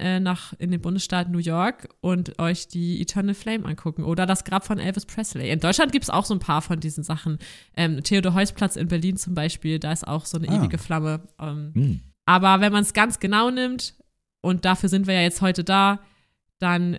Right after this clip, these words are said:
Speaker 1: kann es, kann natürlich keine ewige Flamme in echt geben.
Speaker 2: Oh.
Speaker 1: Tut uns leid, Bengals, und auch tut uns leid, Atomic Kitten.
Speaker 2: Ich habe auch noch ein, ein Beispiel für so eine Songzeile, die man zumindest wissenschaftlich auslegen kann.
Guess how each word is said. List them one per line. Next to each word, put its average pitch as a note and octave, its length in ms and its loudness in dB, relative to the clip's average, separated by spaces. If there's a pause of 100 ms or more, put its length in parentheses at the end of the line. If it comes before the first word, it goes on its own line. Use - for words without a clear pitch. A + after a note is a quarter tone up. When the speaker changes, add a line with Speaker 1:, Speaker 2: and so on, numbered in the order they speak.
(140)
Speaker 1:
kann F3 180 -2
es, E3 160 -4
kann - 180 -6
natürlich E3 300 -2
keine F3 400 2
ewige E3 280 -4
Flamme D#3 560 -2 (180)
in F3+ 160 -2
echt - 260 -6
geben. C#3+ 460 -6
Speaker 2:
Oh. G#2 240 4
Speaker 1:
Tut G2 140 4
uns F2 140 0
leid, D#3+ 220 0
Bengals, F3+ 540 -2
und E3+ 260 -2
auch D#3+ 320 -2 (100)
tut - 160 -14
uns E3 140 -4
leid, D3+ 160 -2
Atomic D3+ 360 -6
Kitten. D#3+ 280 -8 (320)
Speaker 2:
Ich A2+ 100 2
habe B2+ 120 2
auch C3+ 100 10
noch D#3 140 8
ein, D3 400 6
ein C3+ 280 6
Beispiel C3+ 340 6
für D3 140 4
so B2+ 100 8
eine B2+ 560 8 (200)
Songzeile, C#3+ 600 6
die C3 80 8
man C3 140 10
zumindest C3+ 440 8
wissenschaftlich B2 800 4
auslegen D3+ 680 6
kann. D3 380 8